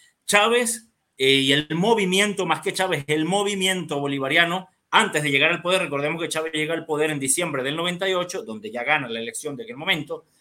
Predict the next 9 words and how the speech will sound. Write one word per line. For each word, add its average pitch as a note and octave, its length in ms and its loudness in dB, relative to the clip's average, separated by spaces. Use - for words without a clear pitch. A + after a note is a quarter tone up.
En C#3+ 240 0
mil A#3+ 180 4
novecientos F#3 440 0
noventa F#3+ 280 0
y F3 60 -2
seis, F#3 320 0
el D3+ 240 0
movimiento G3 960 0
evalúa D3 920 2